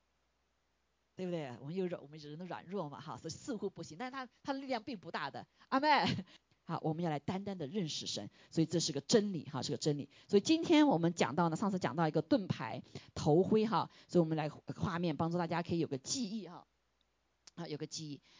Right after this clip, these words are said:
啊，这个就是我，那个感谢主哈，呃，菲尔上次也讲到了，就有很多的，呃，帮助我们来更深的了解哈，这个，呃，属灵，为什么属灵征战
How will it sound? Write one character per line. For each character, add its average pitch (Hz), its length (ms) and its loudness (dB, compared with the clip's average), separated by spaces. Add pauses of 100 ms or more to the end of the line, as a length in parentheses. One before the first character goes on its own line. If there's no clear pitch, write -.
啊， 165 200 -2
这 233 160 0
个 202 80 6
就 202 160 8
是 190 300 4 (220)
我， 151 400 -2
那 165 60 -4
个 151 200 -2
感 151 160 -4
谢 233 160 6
主 - 160 -2
哈， 165 200 0 (120)
呃， 147 200 -2
菲 190 220 2
尔 165 80 4
上 170 160 -2
次 170 100 -6
也 156 160 0 (100)
讲 135 180 -4
到 160 160 -2
了， 147 120 -2
就 156 140 -4
有 147 140 0
很 139 160 -6
多 156 160 -2
的， 147 160 -2 (320)
呃， 147 240 -2
帮 165 240 -2
助 180 120 4
我 143 120 2
们 143 180 -2
来 143 160 -4
更 175 160 0
深 180 220 -4
的 170 80 -2
了 143 260 0
解 165 260 -2
哈， 160 240 -2
这 151 140 -8
个， 139 160 -6 (180)
呃， 135 240 -8 (240)
属 165 200 0
灵， 156 160 -10
为 190 60 2
什 170 100 -2
么 156 80 -4
属 - 140 -8
灵 156 120 -8
征 160 160 -6
战 160 240 -8